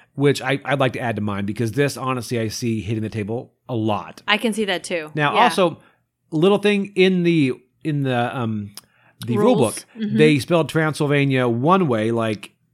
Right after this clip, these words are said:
Speaker 1: Transyl, you know, Tran, S Y L, Lavania, whatever.
Speaker 2: Mm-hmm.
Speaker 1: And they had an I L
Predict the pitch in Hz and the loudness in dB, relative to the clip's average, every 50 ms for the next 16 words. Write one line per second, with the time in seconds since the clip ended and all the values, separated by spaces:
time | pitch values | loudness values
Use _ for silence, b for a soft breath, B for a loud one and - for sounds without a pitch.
0 | _ _ _ - _ _ _ - - 151 139 135 131 113 - 139 131 131 127 123 | _ _ _ -20 _ _ _ -6 -2 -2 0 -2 -2 -2 -2 0 0 2 2 0
1 | 123 123 123 113 107 104 127 120 110 107 107 107 - 147 135 131 127 127 127 - | 0 -2 -4 -6 -8 -10 -8 -6 -4 -4 -6 -4 -4 -2 0 0 0 0 -2 -4
2 | - 123 123 120 117 - - 120 120 117 113 113 113 117 117 117 113 110 107 107 | -6 -6 -6 -6 -6 -6 -4 -2 0 0 0 0 0 0 0 0 0 0 -2 -2
3 | 104 104 104 95 104 104 101 101 98 98 95 95 95 92 90 98 214 226 214 233 | -4 -4 -4 -4 -4 -4 -4 -4 -4 -4 -6 -6 -6 -8 -8 -8 -8 -6 -6 -8
4 | 262 269 135 131 127 127 123 117 - - 147 139 139 135 127 110 101 95 90 87 | -6 -6 -4 -2 0 0 -2 -2 -4 -2 0 2 2 2 2 0 -2 -4 -4 -6
5 | 87 - | -8 -12